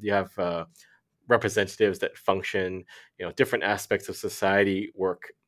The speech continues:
you know, to, uh, produce a service, not, you know, indefinite bureaucracy, right? So these are some of the things I wanna push through and get into the, the minds of the players,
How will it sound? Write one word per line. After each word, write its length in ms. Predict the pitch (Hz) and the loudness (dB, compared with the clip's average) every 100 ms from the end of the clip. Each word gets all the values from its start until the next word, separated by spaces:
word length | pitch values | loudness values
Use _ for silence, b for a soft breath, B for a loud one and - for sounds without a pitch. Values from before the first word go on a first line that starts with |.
| - | -18
you 140 | 78 | -12
know, 340 | 71 50 - - _ _ _ _ - | -10 -12 -14 -20 _ _ _ _ -8
to, 360 | 113 92 87 | -4 -2 -2
uh, 260 | 87 85 85 - B B | -2 -2 -6 -12 B B
produce 260 | - 104 90 | -2 -2 -2
a 60 | 85 | -2
service, 640 | - 208 202 69 - - | 6 6 6 0 -6 -10
not, 320 | - 101 98 - | -2 0 0 -4
you 140 | - 85 | -10 -10
know, 180 | 76 - _ - | -10 -14 _ -6
indefinite 760 | 110 92 104 98 101 95 90 - _ - | -6 0 2 2 -2 -2 -2 -6 _ -6
bureaucracy, 760 | 90 95 - 90 - 69 - 82 | -2 -2 -2 -6 -6 -12 -10 -4
right? 220 | 82 - B B B B | -4 -4 B B B B
So 120 | - | 4
these 200 | 165 208 | 6 8
are 80 | 196 | 8
some 180 | 165 170 | 8 8
of 60 | |
the 60 | 139 | 8
things 220 | 143 127 | 8 6
I 80 | 110 | 6
wanna 240 | 107 101 | 6 4
push 260 | - 110 - | 2 -2 -4
through 460 | - 131 120 90 82 | -2 4 4 4 0
and 360 | 95 90 95 101 98 | -2 -4 -6 -14 0
get 220 | 110 110 | 0 2
into 560 | 104 101 - 101 92 90 | -4 -8 -6 -4 -2 -2
the, 400 | 92 85 82 - | -2 -2 -2 -6
the 80 | - | -10
minds 380 | 90 95 98 95 | -6 -4 -4 -6
of 100 | 90 | -8
the 80 | 87 | -6
players, 560 | - 175 92 76 - | 0 2 2 0 -6